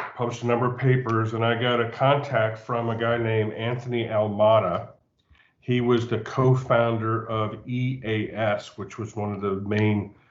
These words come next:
companies back in the day that came out with creatine. They had, uh, obtained the U S rights, and he contacted me before American Dietetic Association meeting I was speaking at, actually, and we met and said, "Hey, we would like to do a study.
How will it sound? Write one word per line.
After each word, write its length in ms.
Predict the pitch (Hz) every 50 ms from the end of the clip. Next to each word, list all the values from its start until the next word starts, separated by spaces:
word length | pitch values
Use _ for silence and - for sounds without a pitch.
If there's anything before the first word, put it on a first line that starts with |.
| _ _ _ _ -
companies 500 | - 160 185 185 180 143 127 117 113 -
back 320 | - 127 123 123 120 -
in 100 | 127 113
the 120 | 113 110
day 500 | 107 107 120 120 127 127 117 113 113 113 113 110
that 440 | 113 107 113 110 - - _ - -
came 280 | - - 117 113 110
out 220 | 113 110 110 104 101
with 120 | 101 104
creatine. 520 | - - - 127 127 127 127 120 107 104 104
They 100 | 107 104
had, 340 | 104 113 110 - - - - - _ _ _ _ _ _ _ -
uh, 140 | 117 107 104
obtained 460 | - 110 110 - - 117 120 117 110
the 60 | 113 107
U 340 | 107 104 104 110 113 120
S 240 | 110 110 110 - -
rights, 580 | 110 110 120 120 104 90 87 - - - - - -
and 360 | - 113 110 110 110 107 104
he 140 | - 113 110
contacted 720 | 110 - 131 131 135 131 131 131 117 117 117 - 120 113
me 160 | 113 117 113
before 540 | 110 107 110 107 - 117 113 113 113 110 107
American 380 | 107 107 117 117 117 117 117 104
Dietetic 440 | 113 110 110 110 - 117 135 131
Association 640 | - - - 110 107 - 110 104 104 - - 101 - - _ - _ _ _ _ _ _ _ _
meeting 200 | - 110 107 113
I 40 | 110
was 160 | 110 104 104
speaking 400 | - - - 110 104 - 110 104
at, 100 | 101 104
actually, 480 | 98 98 101 101 - - - 110 110 107
and 100 | 104 104
we 120 | 101 101
met 320 | 104 104 113 120 117 113 117
and 120 | 117 110
said, 160 | - 113 101
"Hey, 100 | 117 123
we 120 | 117 117 113
would 80 | 113
like 160 | 110 120 123 127
to 60 | 107
do 100 | 110 113
a 80 | 110
study. 640 | 110 - - 123 120 117 117 117 113 110 110 113